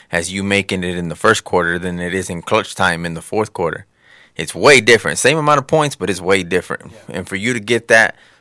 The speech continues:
Speaker 1: those takedowns in the back half of the fight, where those are the championship rounds, this is where you wanna go. And you don't come up, you're pretty much on survival mode on your back foot,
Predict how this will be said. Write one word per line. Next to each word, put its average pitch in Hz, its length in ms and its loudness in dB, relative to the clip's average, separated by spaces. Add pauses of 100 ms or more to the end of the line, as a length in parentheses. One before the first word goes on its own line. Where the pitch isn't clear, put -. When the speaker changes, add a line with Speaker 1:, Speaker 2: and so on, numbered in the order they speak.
(100)
Speaker 1:
those 104 260 -2
takedowns 107 500 -2
in 95 80 -6
the 85 100 -4
back 101 300 6
half 98 260 0
of 87 80 -4
the 80 80 -10
fight, 98 380 4 (500)
where 87 160 -4
those 104 180 0
are 113 60 0
the 104 80 -4
championship 110 520 0
rounds, 90 300 0
this 98 140 -8
is 104 120 -8
where 104 140 0
you 101 220 -2
wanna 98 240 2
go. 92 320 6 (960)
And 85 160 -6
you 92 60 -2
don't 110 200 4
come 110 160 0
up, 123 260 2 (360)
you're 101 180 2
pretty 123 220 0
much 113 200 0
on 110 60 -6
survival 110 480 6
mode 110 240 8
on 104 140 4
your 85 80 -2
back 104 300 4
foot, 113 380 4